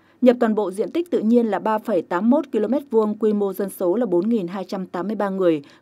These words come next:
của xã Minh Phượng vào xã Cương Chính. Sau khi nhập, xã Cương Chính có diện tích tự nhiên là mười phẩy mười bảy ki-lô-mét vuông và quy mô dân số là mười hai nghìn bảy trăm mười tám người. Xã Cương Chính giáp xã Thụy Lôi, xã Trung Dũng, huyện Phù Cử và tỉnh Thái Bình.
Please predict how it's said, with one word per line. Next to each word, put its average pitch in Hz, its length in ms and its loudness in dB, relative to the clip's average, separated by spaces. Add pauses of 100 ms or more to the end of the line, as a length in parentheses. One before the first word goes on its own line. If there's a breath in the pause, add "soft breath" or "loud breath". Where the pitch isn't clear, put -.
của 196 120 0
xã 208 200 -2
Minh 247 320 4
Phượng 226 220 2
vào 175 240 -2
xã 151 180 -8
Cương 208 240 -2
Chính. 208 300 -2 (400 soft breath)
Sau 262 220 -2
khi 254 180 -2
nhập, 220 240 2
xã 202 160 -6
Cương 214 200 -2
Chính 196 260 -4
có 196 180 -2
diện 214 180 -4
tích 165 200 -8
tự - 80 0
nhiên 202 280 0
là 185 180 -4
mười 165 260 0
phẩy 170 240 -4
mười 165 180 -2
bảy 160 160 -4
ki-lô-mét 196 420 -4
vuông 208 260 0 (320 loud breath)
và 208 240 0
quy 269 240 0
mô 254 180 4
dân 254 160 4 (120)
số 202 200 0
là 269 160 -2
mười 165 160 -2
hai 202 200 -8
nghìn 175 240 -4
bảy 160 200 -4
trăm 190 160 -10
mười 160 100 -6
tám 170 260 -2
người. 180 260 2 (540 soft breath)
Xã 254 80 2
Cương 254 240 -4
Chính 233 240 0
giáp 277 220 -4
xã 247 340 -6
Thụy 254 140 -6
Lôi, 214 340 0
xã 196 220 -10
Trung 196 220 -8
Dũng, 214 240 -2
huyện 214 200 0
Phù 170 180 -6
Cử 175 260 0
và 165 120 -6
tỉnh 180 220 -6
Thái 170 140 -8
Bình. 190 260 0